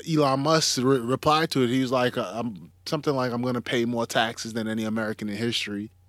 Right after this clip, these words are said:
And I don't know if she said something. Then he called her a Karen 'cause she, she's just, like, complaining basically saying, "Man, you just being a Karen, you complaining." A brother,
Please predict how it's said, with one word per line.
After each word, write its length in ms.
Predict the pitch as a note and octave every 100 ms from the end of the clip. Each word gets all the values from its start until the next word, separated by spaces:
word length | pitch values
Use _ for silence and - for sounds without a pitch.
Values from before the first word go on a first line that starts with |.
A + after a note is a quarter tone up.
| _ _ _ _ _ _ -
And 140 | A#2
I 80 | A#2+
don't 100 | B2+
know 60 | B2
if 60 | -
she 60 |
said 180 | A2+ B2+
something. 200 | - A#2 B2
Then 80 |
he 80 | C3+
called 300 | C#3 D#3 C#3
her 80 | B2+
a 60 | A2
Karen 480 | - C#3 C3+ A2+ A2
'cause 200 | A#2+ A2
she, 200 | B2+ A#2+
she's 220 | - B2+
just, 160 | A2 -
like, 140 | A#2
complaining 640 | - F#2+ C3 B2+ A#2+ G#2+ G#2 - _ _ _ G#2+ - _ _ -
basically 340 | G3+ G3+ G3
saying, 360 | F3+ F#3 F3 F3+
"Man, 200 | F#3 F3+
you 80 | F#3+
just 180 | F3 D#3
being 180 | E3+
a 60 | D3
Karen, 480 | - D#3+ D#3 D3 C3+
you 100 | C#3+
complaining." 480 | D3+ - E3+ E3 D3+ - _ _ _ _ - E4+ E4+ -
A 80 | E3+
brother, 300 | F3+ F#3+